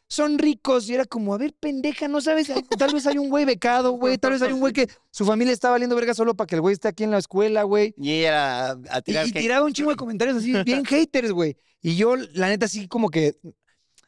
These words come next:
Speaker 1: tenían un sustento tal vez para el tema de la materia en el momento, como de la gente que viene, no sé, en, en La Bestia, güey, y, y ¿sabes qué es La Bestia?
Speaker 2: Sí, sí, sí.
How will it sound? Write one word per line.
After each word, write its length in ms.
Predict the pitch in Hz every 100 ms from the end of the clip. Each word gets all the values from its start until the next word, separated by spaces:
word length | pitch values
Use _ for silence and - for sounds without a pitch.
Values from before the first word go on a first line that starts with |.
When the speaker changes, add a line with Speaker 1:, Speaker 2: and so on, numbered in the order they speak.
| _ _ _ _ _
Speaker 1:
tenían 400 | 240 254 302 330
un 140 | 311
sustento 600 | - 254 - 233 233 -
tal 220 | - 220 214
vez 160 | 214
para 200 | 180 175
el 120 | 156
tema 260 | 143 185 196
de 80 | 185
la 100 | 143
materia 540 | 135 - 160 185 190
en 80 | 151
el 100 | 139
momento, 540 | 139 143 147 196 262 _ _ _ _
como 180 | - 131
de 80 | 131
la 120 | 151
gente 220 | 185 233
que 80 | 208
viene, 220 | 196 208
no 100 | 196
sé, 180 | 185 180
en, 100 | 160
en 200 | 147 147
La 100 | 147
Bestia, 420 | 185 208 - 185
güey, 260 | 156 151 143
y, 240 | 143 135 - _ _ _
y 180 | - 151
¿sabes 220 | 151 151
qué 80 | -
es 40 | 135
La 60 |
Bestia? 340 | 143 - 135 -
Speaker 2:
Sí, 160 | 160 139
sí, 120 | 127
sí. 120 | 123